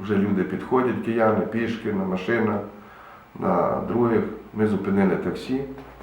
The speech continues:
і це таксі, таксист, коли ми сказали, що ми їдемо в Жовтневий райвідділ міліції, він нам сказав: "Хлопці, я вас буду возити цілий день і безплатно. Бо якщо ви, львів'яни, звідси поїдете,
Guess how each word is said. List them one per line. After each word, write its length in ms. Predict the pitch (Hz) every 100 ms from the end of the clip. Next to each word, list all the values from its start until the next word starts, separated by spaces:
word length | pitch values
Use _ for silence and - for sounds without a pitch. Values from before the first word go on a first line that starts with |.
| - - - - - - -
і 40 | - -
це 100 | 107
таксі, 460 | 98 - - 127
таксист, 520 | 113 92 - 117 104
коли 140 | - 101
ми 120 | 98
сказали, 460 | 98 95 98 92 87
що 160 | -
ми 120 | 95
їдемо 220 | 92 87 90
в 40 |
Жовтневий 560 | 92 90 - - 87 87 - - - - - - - - 95
райвідділ 380 | 90 95 90
міліції, 520 | 90 95 123 - 104 95 - - - -
він 160 | 101
нам 100 | 101
сказав: 340 | 90 92 90 85
"Хлопці, 300 | 104 - 104
я 80 | 107
вас 160 | 101
буду 200 | 101 101
возити 340 | 95 95 92 95
цілий 300 | - 98 98
день 220 | 101 98
і 40 |
безплатно. 520 | 90 85 - 82 - - - - - - - - - - -
Бо 80 |
якщо 200 | - -
ви, 100 | 117
львів'яни, 480 | 113 113 110 110 104
звідси 300 | 98 107 104
поїдете, 560 | - 110 135 123 -